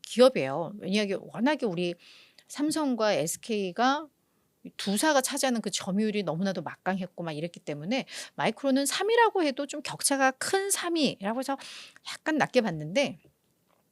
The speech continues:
에이치비엠 쪽에서는 아마도 뭐 국내 연구원들 막 땡겨가고 막 이러면서,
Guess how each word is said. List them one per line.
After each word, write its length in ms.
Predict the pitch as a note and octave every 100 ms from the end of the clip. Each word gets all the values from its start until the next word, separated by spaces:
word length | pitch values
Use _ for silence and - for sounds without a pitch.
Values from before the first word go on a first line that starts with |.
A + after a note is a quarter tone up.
| -
에이치비엠 440 | G#3 A3 - D4 C4+
쪽에서는 640 | C#4+ C#4 C4 G3+ G3+ G3 - - _ _
아마도 520 | - F#3+ A3+ C#3+ D3
뭐 220 | D3+ C#3+ -
국내 540 | - G#3 G3+ F3+ F3 -
연구원들 480 | F3 F3 F3+ E3+ E3+
막 140 | E3
땡겨가고 480 | A3+ B3+ A#3+ F#3 E3+
막 80 | E3+
이러면서, 600 | D#3 E3 D#3 E3+ B3